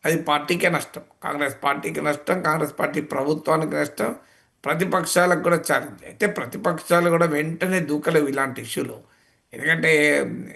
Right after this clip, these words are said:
ఇందులో ఒక్క సామాజిక వర్గమే లేదు కదా, మూడు సామాజిక వర్గాలు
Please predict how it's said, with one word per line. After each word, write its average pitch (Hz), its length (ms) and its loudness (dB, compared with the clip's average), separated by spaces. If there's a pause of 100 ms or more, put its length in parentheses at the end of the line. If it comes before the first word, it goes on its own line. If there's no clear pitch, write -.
ఇందులో 170 300 2 (260)
ఒక్క 135 360 -2
సామాజిక 165 520 0
వర్గమే 151 380 0
లేదు 139 200 -2
కదా, 131 160 -4
మూడు 143 240 -2
సామాజిక 147 520 -2
వర్గాలు 143 600 0